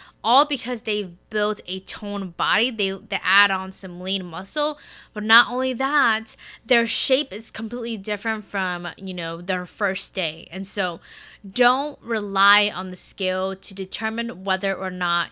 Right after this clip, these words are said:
something is working, because if you are gonna go that route, you're gonna feel disappointed every single time. I mean,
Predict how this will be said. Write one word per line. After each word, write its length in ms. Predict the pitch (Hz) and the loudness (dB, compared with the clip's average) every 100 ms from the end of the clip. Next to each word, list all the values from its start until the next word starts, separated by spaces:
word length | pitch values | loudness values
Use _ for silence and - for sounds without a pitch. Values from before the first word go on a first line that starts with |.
| - | -6
something 540 | - 180 180 185 180 | -6 -6 -8 -10 -8
is 240 | 123 170 - - | -8 -8 -10 -16
working, 760 | 175 170 165 - 87 - - _ _ - - - - | -14 -10 -10 -12 -18 -18 -20 _ _ -20 -20 -18 -8
because 680 | 175 - 202 147 170 170 - | -8 -4 -4 -2 -4 -6 -8
if 380 | 180 175 165 170 | -8 -8 -10 -6
you 600 | 208 247 277 285 277 - _ _ | -2 -2 -2 -4 -6 -10 _ _
are 140 | - 190 | -6 -4
gonna 260 | 190 185 | -2 -2
go 200 | 180 185 | -2 0
that 260 | 180 175 - | 2 0 0
route, 360 | 214 226 196 151 | 2 2 2 -2
you're 140 | 190 | -4
gonna 240 | 233 262 | -4 -4
feel 540 | 240 - 202 190 190 175 | -6 -12 -6 -2 -2 -4
disappointed 720 | 185 185 - 185 175 170 - | -6 -8 -8 -10 -6 -6 -6
every 320 | 170 170 175 | -6 -6 -8
single 400 | 165 170 156 147 | -10 -12 -12 -12
time. 580 | - - 82 80 - - - - - | -12 -12 -12 -14 -16 -20 -20 -20 -10
I 80 | 190 | -4
mean, 400 | 190 185 180 | -2 0 -4